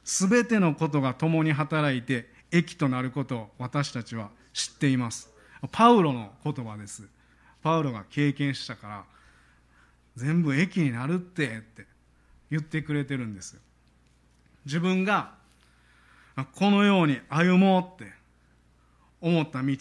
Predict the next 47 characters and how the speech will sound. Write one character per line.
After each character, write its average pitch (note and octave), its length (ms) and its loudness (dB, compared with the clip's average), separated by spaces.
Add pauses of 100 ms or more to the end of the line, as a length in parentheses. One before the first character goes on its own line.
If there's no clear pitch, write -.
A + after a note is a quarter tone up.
(160)
と F3 220 -2 (320)
異 E3 220 0
な E3 140 2
っ D#3+ 100 -10
た B2 160 -6
出 C3 160 -6
来 D#3 120 -2
事 C3 280 -4
が G#2 180 -14 (800)
起 C#3 100 -2
こ D3 160 0
る C#3+ 100 0
と C#3+ 140 -4
き、 C#3 340 -2 (840)
聖 D#3 320 0
霊 D3 160 2
様 C#3 300 -2
に C#3 80 2
よ C#3 120 0
っ - 40 -6
て C#3+ 420 -2 (360)
軌 D#3 160 -2
道 D#3 200 0
修 E3+ 300 -2
正 A2+ 300 -8 (280)
さ C#3 200 -4
せ - 160 -8
て C3+ 120 -4
い C3 60 -4
た C3+ 120 -6
だ B2+ 120 -6
き C3 120 -10
ま B2+ 140 -6
し - 120 -12
ょ G#2+ 160 -12 (1600)
う。 C#3 60 -2
思 B3 260 4
い A#3+ 80 4
も D3 320 0 (220)
し - 180 -2
な C3+ 180 2
い C3 220 0 (1080)
ス - 180 -10
ト D#3+ 140 0
ッ - 20 -6
プ、 A2 340 -14 (500)
ま A2+ 200 -12